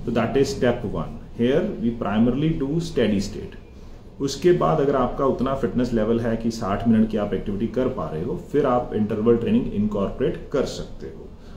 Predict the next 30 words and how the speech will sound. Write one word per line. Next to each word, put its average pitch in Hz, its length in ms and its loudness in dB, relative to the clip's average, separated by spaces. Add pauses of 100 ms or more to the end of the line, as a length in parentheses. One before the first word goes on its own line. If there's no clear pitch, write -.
(140)
हालांकि 110 340 0
health 113 360 2
condition, 110 420 4
knee 107 200 8
condition, 107 520 4
back 95 300 0
condition, 101 360 2
वो 107 160 0
सारी 104 240 -2
चीज़ें 98 300 0
आपको 98 280 -2
ध्यान 92 280 -4
में 98 60 0
रखनी 98 260 2
पड़ेंगी, 95 440 -2 (520)
but 117 140 2
मैं 120 160 4
एक - 200 -2
general 113 300 8
population 98 560 0
के 101 80 0
तौर 85 300 -4
पे 90 60 -4
आपको 87 360 -4 (140)
यहाँ 92 180 -2
पे 156 160 -4
guide 82 280 -2
कर 90 100 -8
रहा - 160 -12
हूँ। - 80 -18